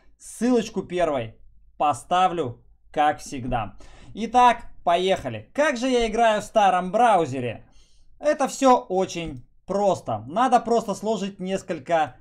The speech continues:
вещей в мозаику. Итак, флешплеер выше определённой версии просто автоматически выключился за счёт того, что в нём внутри встроен механизм выключения.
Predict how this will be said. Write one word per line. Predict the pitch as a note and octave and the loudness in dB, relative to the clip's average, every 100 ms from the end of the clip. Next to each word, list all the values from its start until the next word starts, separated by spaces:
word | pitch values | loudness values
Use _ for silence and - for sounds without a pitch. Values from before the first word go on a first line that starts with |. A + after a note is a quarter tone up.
| - | -12
вещей | D3 C3 D3 C#3+ B2 - B2 | -12 -10 -8 -8 -8 -14 -10
в | |
мозаику. | B2 C3 B2 D3 A#2 G#2 G#2 - - - - | -4 -4 0 -2 -2 -10 -18 -20 -20 -20 -8
Итак, | A#3+ C4 G#3+ D3 - - | -2 2 2 2 -10 -8
флешплеер | A3+ C#4 - C4 C#4+ C#4 - _ - | -2 -2 0 4 6 6 2 _ -20
выше | D#3 A3 B3+ - | -6 0 0 2
определённой | F#3 F3 F3 E3 F#3+ G3 F3+ F3+ | 0 0 -4 -4 -2 -2 -2 -2
версии | A#3 A#3+ A#3 G#3+ | 0 0 -4 -6
просто | G3 G3 F#3+ F3+ | -4 -2 0 0
автоматически | F#3 F3 F3+ F#3 F#3+ F3 F#3 | -2 -2 -4 -6 -8 -8 -4
выключился | G3 B3 A#3+ A#3+ A3 F#3+ | -4 -4 -4 -4 -4 -4
за | F3+ | -6
счёт | - E3 | -8 -4
того, | - D#3+ G3 G#3+ - - | -2 0 0 0 -4 -20
что | - A3 | -6 -4
в | F#3+ | 0
нём | G3 E3+ | 0 -2
внутри | F3+ F3 F#3+ G#3 G#3+ G3 - _ | -4 -4 -4 -2 -4 -8 -18 _
встроен | - - - A#3+ B3 A#3 G3 E3+ | -18 -18 0 4 6 6 4 -4
механизм | E3+ D#3+ D#3+ G#3 G#3 F3 | -8 -4 -2 -2 -2 -4
выключения. | B2+ D#3 D3+ D#3 - E3+ D3 B2 A2 | -6 -8 -8 -10 -6 -6 -4 -4 -6